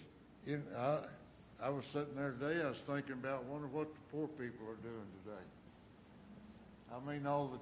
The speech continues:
children of God sitting around listening to the man of God preach right here on a Thursday. It's a rare opportunity.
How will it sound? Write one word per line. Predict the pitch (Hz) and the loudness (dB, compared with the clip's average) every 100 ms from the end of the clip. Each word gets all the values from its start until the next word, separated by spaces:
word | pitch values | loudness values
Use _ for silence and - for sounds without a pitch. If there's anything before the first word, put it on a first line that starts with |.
| - | 0
children | 156 147 139 | 2 2 2
of | 131 - | -2 0
God | 147 131 123 - | 4 6 4 0
sitting | 131 131 120 107 | -2 -2 -2 -2
around | 117 104 - - - - - 113 | 0 0 -4 -14 -16 -16 -14 0
listening | 127 123 120 | 0 2 -4
to | 117 123 | -4 -4
the | 110 | -2
man | 117 120 | 0 0
of | 110 | 0
God | 110 107 104 - | -2 -2 -2 -6
preach | 104 98 98 - - - - | -6 -6 -8 -14 -16 -16 -8
right | 113 113 | -4 -2
here | 135 143 - - - - | 0 -2 -4 -14 -16 -6
on | 131 139 | -2 -2
a | 123 147 | -4 -4
Thursday. | 180 165 - - - - - - - - - - - - - - - - - - - - - - - - - - - - - - - - - - - - - - - - - - - - | -4 -4 -6 -14 -16 -18 -18 -18 -16 -16 -16 -16 -18 -18 -16 -16 -16 -16 -18 -18 -18 -18 -18 -18 -18 -18 -18 -18 -18 -18 -18 -18 -18 -18 -18 -18 -18 -16 -16 -16 -16 -16 -16 -16 -16 -12
It's | 98 | -10
a | 104 117 | -6 2
rare | 143 147 147 | 2 4 4
opportunity. | 151 147 - 147 135 101 | 4 0 -2 0 0 -2